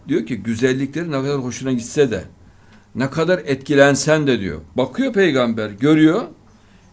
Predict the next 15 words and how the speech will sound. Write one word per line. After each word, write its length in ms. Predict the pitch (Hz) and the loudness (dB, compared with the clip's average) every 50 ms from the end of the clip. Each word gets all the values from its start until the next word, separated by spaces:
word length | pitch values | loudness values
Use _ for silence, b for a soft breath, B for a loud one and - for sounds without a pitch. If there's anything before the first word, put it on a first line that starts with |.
| b - | b -6
etkileniyor, 520 | 156 160 160 - - 208 202 220 240 262 247 | -4 -4 -4 -4 -4 -4 -2 0 0 0 0
güzel 360 | 175 156 151 156 220 254 254 | -2 -2 2 2 4 4 4
görüyor. 320 | 233 214 180 151 131 113 - | 4 2 2 2 2 2 2
Ayet 360 | 131 139 156 190 247 254 - | 4 4 6 4 4 2 0
bu, 120 | 208 170 - | -2 -4 -2
Kur'an 260 | - 156 160 190 208 | -2 0 2 2 4
ayeti 300 | 196 160 127 113 - - | 4 2 2 0 -2 -6
söylüyorum. 540 | - - 117 101 92 82 71 65 65 - - - - - - - - - - - - - - - - - - _ _ _ _ _ _ _ _ - | -8 -8 -6 -6 -6 -6 -6 -8 -10 -14 -18 -20 -20 -20 -20 -20 -20 -20 -20 -20 -20 -20 -20 -20 -20 -20 -20 _ _ _ _ _ _ _ _ -10
Güzellikleri 520 | - 131 117 175 180 190 202 180 202 196 185 | -8 -2 2 2 2 2 2 2 0 0 2
ne 100 | 185 190 | 0 0
kadar 180 | 214 208 185 | 2 2 0
hoşuna 260 | 160 147 - 170 165 | 0 -2 -4 -6 -6
gitse 340 | 156 143 135 - - 185 165 | -6 -6 -6 -4 -4 -2 -2
de 120 | 131 113 95 | -2 -4 -4
diyor. 240 | 90 80 73 - | -6 -8 -8 -10